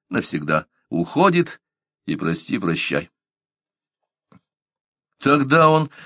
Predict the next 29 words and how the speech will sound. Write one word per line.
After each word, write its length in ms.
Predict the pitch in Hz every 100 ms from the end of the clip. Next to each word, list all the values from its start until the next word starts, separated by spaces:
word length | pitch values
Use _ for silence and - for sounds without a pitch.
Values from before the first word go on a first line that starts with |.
| -
взлохмаченный, 1120 | 98 110 143 156 - 139 147 147 - 143 147
с 140 | 139 143
небритым 420 | 139 135 143 139
подбородком 720 | 143 123 127 135 139 - 131 - - _
и 80 | 110
покрасневшими 800 | - 120 - 113 123 123 - 113
от 100 | 113
сна 380 | - 107 117 120
глазами, 540 | 107 101 110 117 113 - - _
поскреб 460 | 101 92 98 110
в 40 | 98
затылке 480 | 95 90 104 - - _ -
и 80 |
спросил: 500 | 87 - 90 - 82 - - -
«Ты 160 | 95
что, 280 | 85 - 92
с 160 | 85 -
ума 320 | 87 90 98
сошла?» 640 | 95 - 98 - 95 98 - _ _ _ _ _ _ _ _ _ _ _ _
Он 140 | 80 85
говорил 240 | 82 82
еще 460 | 82 - - 131 156
что-то, 420 | - 139 131 135 _ _ _ _ _ _ _
но 100 | -
она 140 | 156 160
уже 160 | 151
вскочила 500 | 147 - 147 156 147
с 80 | 143
постели, 680 | - 139 135 - 165 120